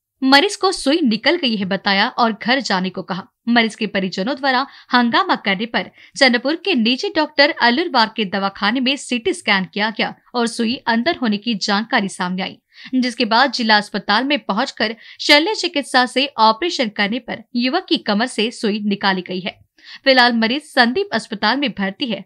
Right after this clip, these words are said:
और खतरे से बाहर है। ट्रक चालक संदीप ने बताया कि डॉक्टर की लापरवाही से यह घटना हुई है। मुझे कुछ कम ज्यादा होने पर संबंधित डॉक्टर जिम्मेदार रहेगा। मेरे दवाखाने में रहने से मेरे परिवार के समक्ष भूखे रहने की नौबत आ गई है।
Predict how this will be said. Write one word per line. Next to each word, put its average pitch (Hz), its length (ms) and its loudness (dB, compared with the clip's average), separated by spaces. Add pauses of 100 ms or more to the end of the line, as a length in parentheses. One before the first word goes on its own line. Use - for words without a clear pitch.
(140)
और 240 80 2
खतरे 233 400 -4
से 214 160 -8
बाहर 180 280 -6
है। - 180 -12 (760)
ट्रक 285 180 6
चालक 302 360 4
संदीप 285 480 0
ने 392 100 -6
बताया 302 380 2
कि 339 160 -2
डॉक्टर 214 420 -2
की 403 160 -2
लापरवाही 208 600 0
से 196 320 -12
यह 226 160 2
घटना 214 360 -4
हुई 196 200 -4
है। - 180 -10 (220)
मुझे 233 220 0
कुछ 208 220 -4
कम 254 300 -4
ज्यादा 262 280 2
होने 233 280 0
पर 285 240 0 (260)
संबंधित 302 580 2
डॉक्टर 247 380 2
जिम्मेदार 208 500 -2
रहेगा। 190 340 -8 (420)
मेरे 254 240 2
दवाखाने 226 560 0
में 339 160 -2
रहने 233 260 0
से 254 220 -2
मेरे 233 220 0
परिवार 214 480 -2
के 240 60 -2
समक्ष 220 480 -4 (280)
भूखे 302 340 0
रहने 220 220 0
की 247 180 -6
नौबत 208 420 0
आ 185 100 0
गई 185 160 -6
है। 175 140 -8